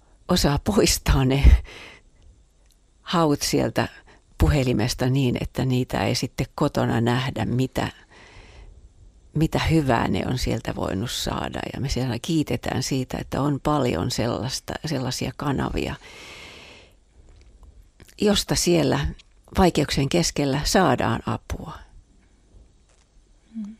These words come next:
Speaker 2: kyllä.
Speaker 1: Ja niin, että se alkaa näkyä heidän, heidän elämässään sitten niin, että vaino voi vähetä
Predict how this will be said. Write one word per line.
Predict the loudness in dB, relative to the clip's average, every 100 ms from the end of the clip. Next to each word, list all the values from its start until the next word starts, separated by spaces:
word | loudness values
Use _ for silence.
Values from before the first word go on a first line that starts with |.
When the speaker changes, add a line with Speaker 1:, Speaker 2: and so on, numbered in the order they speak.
| _ -20 -20 -6
Speaker 2:
kyllä. | 0 2 0 -4 -10 -14 0
Speaker 1:
Ja | 2
niin, | 4 2
että | 0 -4 -6 -10 -20 -20 -12 -2
se | 0 2
alkaa | 0 0 2 2
näkyä | 2 0 -2 -2
heidän, | -2 -4 -2 -2
heidän | 0 0 -2
elämässään | 0 -2 -2 -4 -4 -6 -6
sitten | -8 -12 -10 -8 -6
niin, | -6 -6 -10
että | -12 -14 -14 -18 -20 -20 -20 -20 -20 -20 _ -20 _ _ -20 _ -4
vaino | -2 0 0
voi | -2 0
vähetä | -2 -2 -4 -4